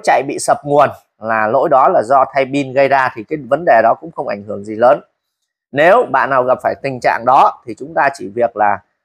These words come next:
à, thay pin nếu như máy của các bạn không còn bảo hành hay là mua ở một nơi nào đó mà gặp cái tình trạng đó mà không được bảo hành hay như thế nào đó, còn mua của bên mình nếu, à, trong suốt quá trình mà các bạn sử dụng sáu tháng có những cái lỗi như vậy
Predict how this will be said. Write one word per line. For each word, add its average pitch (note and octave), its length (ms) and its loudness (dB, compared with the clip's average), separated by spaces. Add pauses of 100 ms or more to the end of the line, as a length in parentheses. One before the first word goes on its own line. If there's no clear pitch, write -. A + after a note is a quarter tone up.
(240)
à, G#2 220 -2
thay C#3+ 120 2
pin D3+ 280 2
nếu C3 120 0
như D#3 140 -2
máy C#3 260 0
của A2+ 100 2
các A#2 60 2
bạn B2+ 180 0
không D3 200 -4
còn A#2 160 0
bảo G#2+ 220 0
hành A#2 260 -4 (480)
hay B2 100 0
là G#2 380 0 (1400)
mua C3+ 180 4
ở G#2+ 100 4
một G#2 140 -6
nơi C3 180 2
nào A2 160 0
đó A2+ 380 2
mà A2 80 -10
gặp A2+ 200 0
cái C3 100 -6
tình A#2 140 -12
trạng G#2+ 220 -4
đó A2 140 2
mà D3 100 -2
không C3+ 180 -8
được A#2+ 160 -4
bảo G2 140 -4
hành A2 220 -6
hay B2+ 100 -6
như C3 220 -4
thế D3 60 -8
nào A#2+ 180 0
đó, B2 260 2
còn A#2+ 180 -2
mua D#3 180 2
của A2 100 0
bên C#3 200 -2
mình B2+ 160 0 (340)
nếu, A#2+ 280 2
à, C#3 340 4
trong C3 280 -2
suốt F#3+ 240 -4
quá C3 260 2
trình A#2 280 -4 (140)
mà G#2+ 120 -6
các C#3 120 -2
bạn C3+ 160 -2
sử G2+ 160 -8
dụng A2+ 180 -6
sáu B2 220 2
tháng C3+ 240 -2 (400)
có C3 140 4
những D#3+ 160 -2
cái E3+ 80 4
lỗi E3 220 4
như E3 140 -2
vậy B2+ 200 2